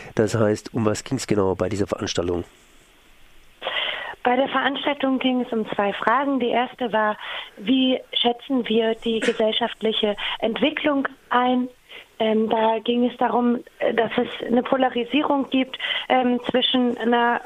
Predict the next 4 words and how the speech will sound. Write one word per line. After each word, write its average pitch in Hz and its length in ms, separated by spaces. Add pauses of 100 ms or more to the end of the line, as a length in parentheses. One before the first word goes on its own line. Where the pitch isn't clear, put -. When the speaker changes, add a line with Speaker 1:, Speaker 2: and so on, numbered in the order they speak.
(140)
Speaker 2:
wachsenden, 254 640 (300)
äh, 240 160
organisierten 247 1000 (180)
Rechten, 247 600